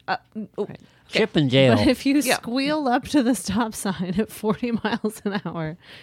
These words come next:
Speaker 2: you're a douche and you don't get to go.
Speaker 1: Yeah, and I think they're also talking about if you, that would kind of imply that you haven't even stopped, I think. If,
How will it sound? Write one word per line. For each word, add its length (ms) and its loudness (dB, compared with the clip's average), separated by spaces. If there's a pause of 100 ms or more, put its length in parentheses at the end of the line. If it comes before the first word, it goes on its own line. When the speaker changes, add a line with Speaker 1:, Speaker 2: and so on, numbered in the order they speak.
(160)
Speaker 2:
you're 240 -4
a 60 -4
douche 500 -8
and 140 -8
you 100 -8
don't 180 -12
get 160 -14
to 80 -18
go. 220 -18 (500)
Speaker 1:
Yeah, 280 2
and 160 -2
I 100 0
think 220 -8
they're 160 -2
also 260 -6
talking 380 -12
about 240 -12
if 200 -14
you, 160 -16 (300)
that 260 -6
would 140 -8
kind 280 -10
of 60 -6
imply 320 -8
that 140 -12
you 120 -8
haven't 340 -8
even 200 -14
stopped, 640 -10
I 160 -8
think. 400 -18 (840)
If, 120 -8